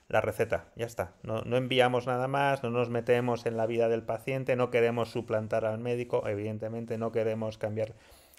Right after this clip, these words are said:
Queremos que sigas trabajando con tu fisioterapia, pero la entrega de ese material para que tú compres tus productos lo hacemos directamente por WhatsApp. Entonces, yo creo que esa parte es la que es bastante interesante.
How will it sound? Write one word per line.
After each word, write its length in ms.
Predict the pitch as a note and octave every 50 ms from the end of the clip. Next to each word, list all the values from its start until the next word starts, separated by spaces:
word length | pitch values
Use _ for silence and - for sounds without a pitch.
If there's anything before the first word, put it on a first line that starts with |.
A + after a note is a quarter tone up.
| -
Queremos 380 | - - A2+ B2 C3 C3 C3 C3
que 100 | - B2
sigas 380 | A#2 - D3 B2+ A#2 G2 - -
trabajando 540 | G2+ F#2+ G2 - - B2+ B2 A2+ G2+ F2+
con 280 | - A2 A2+ G#2+ F#2+ F2 - - _
tu 100 | - F#2
fisioterapia, 800 | - - A#2+ A2 A2+ B2 B2 C#3 D3+ E3+ F3 E3+ G3+ A#3+ B3 - - - - _ _ _ _ _ -
pero 440 | B2+ B2+ B2+ C3+ D3+ E3+ F3+ - - - _ _ _ _ _ _ -
la 180 | A2 A2+ A2
entrega 640 | G#2 G#2 G#2 - B2+ B2+ C3 A#2+ A2+ F#2+ F#2 F#2 F#2 - - - - - - -
de 220 | - G#2 G#2 A2+
ese 180 | A#2 A#2 - A#2+
material 640 | A#2 A#2+ A#2 A#2 A#2 A2+ B2 C3 C3 A#2 G#2 G#2 - -
para 240 | G2+ G2 G2 F#2
que 160 | - - F#2 F2+
tú 260 | - - C3 B2 A#2+
compres 400 | B2 B2 B2+ B2 - F#2+ - -
tus 140 | - C3+ -
productos 640 | - D3+ D3 D3 D3+ D3+ - - F3+ F#3 - - - - - - - - _ _
lo 120 | - A2+
hacemos 360 | A2 G#2+ - G#2+ A2 A#2 A2+ A2
directamente 680 | A2 G#2+ A2 A2 A2 - A2+ G#2+ A2 A2 A2+ A2+ C3
por 260 | - - - G2 G#2
WhatsApp. 420 | G2 F2+ F#2+ F2+ - - - F2 - -
Entonces, 420 | - - G2+ G#2 A2+ A#2 A2 -
yo 160 | - A#2+ A#2
creo 60 | B2
que 60 | A#2+ B2
esa 140 | - B2+
parte 480 | A#2 C3+ B2+ - - C#3+ - - A#2+ B2
es 220 | C3+ C3 - - - _
la 180 | - A2+ G#2 G#2
que 140 | - A2+
es 160 | A#2+ A#2+ - - -
bastante 440 | A#2+ A2 G#2 G#2 - A2 G#2 G#2 A2+
interesante. 540 | G2+ - G#2+ - - - - F#2 F2 -